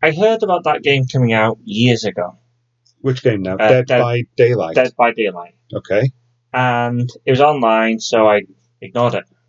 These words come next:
Speaker 1: Wasn't that interested.
Speaker 2: You ignored it?
Speaker 1: Yeah.
Speaker 2: Okay.
Speaker 1: Until I found out the characters it contained.
Speaker 2: Okay. And it contains which characters?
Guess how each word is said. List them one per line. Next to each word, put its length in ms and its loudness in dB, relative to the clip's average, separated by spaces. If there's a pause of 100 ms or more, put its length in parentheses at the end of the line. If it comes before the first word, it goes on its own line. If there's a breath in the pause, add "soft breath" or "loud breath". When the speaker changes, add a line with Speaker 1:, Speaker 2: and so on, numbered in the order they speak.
(580)
Speaker 1:
Wasn't 420 -6 (300)
that 140 -6
interested. 680 -6
Speaker 2:
You 140 0
ignored 320 0
it? 80 -8 (120)
Speaker 1:
Yeah. 120 -2
Speaker 2:
Okay. 220 -4 (1200)
Speaker 1:
Until 360 -2
I 100 -2
found 380 -2
out 420 2 (640)
the 220 -8
characters 680 -2
it 140 -6 (120)
contained. 480 -6 (1160 loud breath)
Speaker 2:
Okay. 160 -6 (1080)
And 220 -6
it 140 -6
contains 680 -2
which 160 -4
characters? 520 -6